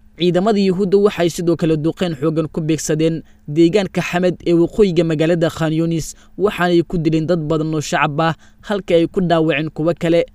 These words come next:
sida ay soo warinayaan warbaahinada ku sugan Khan Yunis. Sidoo kale, guri ku yaala galbeedka xerada An-Nusayraad iyo ciidamada Yuhuudda duqeyn xooggan la dhaceen,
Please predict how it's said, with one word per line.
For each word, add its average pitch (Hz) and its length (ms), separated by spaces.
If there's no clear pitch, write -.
sida 185 300
ay 170 80
soo 180 280
warinayaan 170 600
warbaahinada 160 640
ku - 100
sugan 156 300
Khan 151 240
Yunis. 139 560
Sidoo 208 340
kale, 190 180
guri 185 220
ku - 160
yaala 175 240
galbeedka 170 560
xerada 175 320
An-Nusayraad 160 640
iyo 160 160
ciidamada 160 440
Yuhuudda 160 360
duqeyn 160 400
xooggan 156 320
la 160 100
dhaceen, 160 380